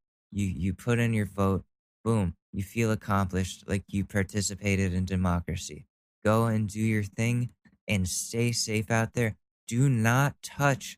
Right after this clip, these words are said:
the pallets of bricks. That is a trap. They want you to riot.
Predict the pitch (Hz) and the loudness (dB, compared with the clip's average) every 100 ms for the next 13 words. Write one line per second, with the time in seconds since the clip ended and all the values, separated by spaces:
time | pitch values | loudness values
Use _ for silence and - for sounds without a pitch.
0 | _ - 101 107 107 117 117 - 107 - | _ -4 -2 2 2 2 0 -4 -14 -2
1 | 101 101 95 - - _ - 107 104 104 | 2 2 0 -8 -10 _ 2 4 4 0
2 | 101 95 - 110 104 90 - _ - 110 | -4 -10 -2 2 4 2 -6 _ -4 -2
3 | 110 98 104 113 - 107 90 95 90 87 | 0 0 2 2 0 -2 -2 -2 0 2
4 | 87 - | 0 -4